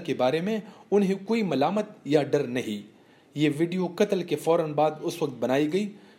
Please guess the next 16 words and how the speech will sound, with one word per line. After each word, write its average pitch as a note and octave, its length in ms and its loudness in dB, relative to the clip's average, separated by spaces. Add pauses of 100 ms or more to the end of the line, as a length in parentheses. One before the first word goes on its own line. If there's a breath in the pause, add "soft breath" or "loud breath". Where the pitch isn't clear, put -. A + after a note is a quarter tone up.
(220 loud breath)
جب D#3 160 -2
سیکیورٹی F3 640 0
اہلکار C#3 460 0 (440 loud breath)
ملزم F#3 360 0
کو D#3+ 120 0
قابو E3+ 320 0
کر D#3+ 180 0
کے D3 200 -4 (320 loud breath)
پیچھے G3+ 240 0
سے G3 140 -2
ان G3 200 0
کے E3+ 160 0
ہاتھ C#3+ 300 0
باندھ B2+ 260 0
رہے A2 220 -2
تھے۔ G#2+ 360 -6